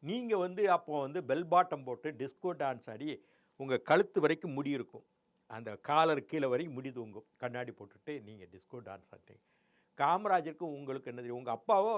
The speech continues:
நெருக்கமா இருந்தார். பிறகு அப்ப உங்க அப்பா கூட காமராஜருக்கு எதிரா போய் இந்திரா காங்கிரஸ் சேர்ந்துக்கிட்டாரு. காமராஜரோட இல்ல, ஒரு கட்டம் வரைக்கும் இருந்தார் ஈ வி கே சம்பத்.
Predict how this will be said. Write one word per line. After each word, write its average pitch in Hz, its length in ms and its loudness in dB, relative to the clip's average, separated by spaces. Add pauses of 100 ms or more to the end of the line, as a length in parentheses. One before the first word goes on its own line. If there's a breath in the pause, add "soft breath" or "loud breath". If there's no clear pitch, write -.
(120)
நெருக்கமா 127 380 -6
இருந்தார். 123 260 -6
பிறகு 254 220 2
அப்ப 220 200 4
உங்க 240 120 6
அப்பா 208 240 8
கூட 240 200 10
காமராஜருக்கு 214 720 4
எதிரா 175 180 2
போய் 170 200 -6
இந்திரா 185 300 2
காங்கிரஸ் 147 520 -4
சேர்ந்துக்கிட்டாரு. 104 480 -12 (420)
காமராஜரோட 147 580 2
இல்ல, 131 420 -8 (260)
ஒரு 123 200 -6
கட்டம் 156 260 -2
வரைக்கும் 180 280 -2
இருந்தார் 135 260 -8
ஈ 147 100 -6
வி 156 120 -4
கே 143 140 -4
சம்பத். 117 420 -10